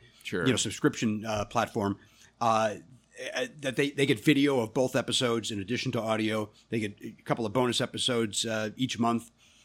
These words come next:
Speaker 2: uh, depending on what level you sign up for, different other perks. Uh, and, uh, those shows, uh, you know, some, uh, some people think that those are, th-, eh, those are exclusive, so they're not as important. I disagree. Those are the people that are paying. Those shows are
Speaker 1: Yeah.
Speaker 2: pretty damn important.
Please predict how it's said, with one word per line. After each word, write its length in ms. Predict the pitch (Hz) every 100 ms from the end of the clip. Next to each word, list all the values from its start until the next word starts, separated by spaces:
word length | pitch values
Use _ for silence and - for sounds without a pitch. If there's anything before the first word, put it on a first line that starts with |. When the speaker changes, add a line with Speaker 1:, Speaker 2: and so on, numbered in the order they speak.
| _ 110
Speaker 2:
uh, 260 | 110 104
depending 300 | 101 127 113
on 40 | 110
what 100 | 104
level 220 | 113 107
you 60 | 101
sign 220 | - 107
up 100 | 101
for, 280 | - 104 104 78 117
different 260 | 185 185 107
other 120 | 101
perks. 460 | - 117 107 - - - - -
Uh, 380 | 127 120 113 110 - _ - -
and, 320 | 208 214 202
uh, 240 | 220 214 214 _ _ _
those 300 | 147 208 269
shows, 520 | - 240 269 262 - - _ _ _ -
uh, 40 | - -
you 300 | - 170 175
know, 80 | 190
some, 240 | 254 262 -
uh, 360 | 147 190 202 190
some 220 | 190 220
people 240 | 233 214 190
think 280 | 208 202
that 140 | 185 170
those 180 | 190 170
are, 220 | 180 196
th-, 180 | - 110 127
eh, 180 | 175 202
those 180 | 202 185
are 80 |
exclusive, 540 | 170 - 202 190 156 110
so 140 | 143
they're 120 | 143
not 180 | 143 156
as 100 | 143
important. 440 | 117 160 185 156 -
I 100 | -
disagree. 560 | 302 320 123 185 359 - - _ _ - 160
Those 180 | 220
are 40 | 202
the 60 | 165
people 180 | 190
that 80 | 160
are 40 | 143
paying. 400 | 180 339 104 - _ -
Those 180 | 214 233
shows 240 | 180 165
are 80 | 151
Speaker 1:
Yeah. 40 | 123 - -
Speaker 2:
pretty 180 | 214 214
damn 220 | 127 123
important. 440 | 101 131 87 90